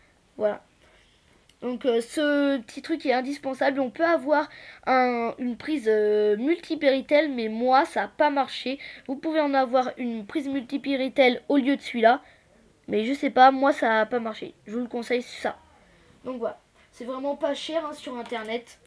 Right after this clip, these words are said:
Après, euh, ça, c'est le câble le plus important si on a, enfin, si on n'a pas ce câble, c'est sûr, on peut pas faire de vidéo. C'est un câble R C A avec, euh, un co-, un bout avec, euh, les couleurs habituelles, euh,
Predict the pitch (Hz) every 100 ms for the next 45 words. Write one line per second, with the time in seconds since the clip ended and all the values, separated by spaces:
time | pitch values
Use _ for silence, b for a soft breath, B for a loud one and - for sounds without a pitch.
0 | b b b b b 311 320 - 269 240
1 | - 247 240 233 233 220 214 208 - 302
2 | 320 254 247 277 269 247 220 233 247 240
3 | 233 269 - 247 214 208 B B - 214
4 | - 262 240 294 262 285 277 262 - 226
5 | 226 240 202 196 262 277 254 208 202 202
6 | 247 - B B - - 339 - 226 -
7 | 262 247 - 262 302 - - 233 214 247
8 | - _ _ B B B 247 240 233 -
9 | - _ _ - 226 226 220 220 - 302
10 | 294 285 - - 285 294 247 294 320 b
11 | b - 214 208 220 208 214 220 - 262
12 | 240 214 226 196 240 226 226 220 208 214
13 | 208 214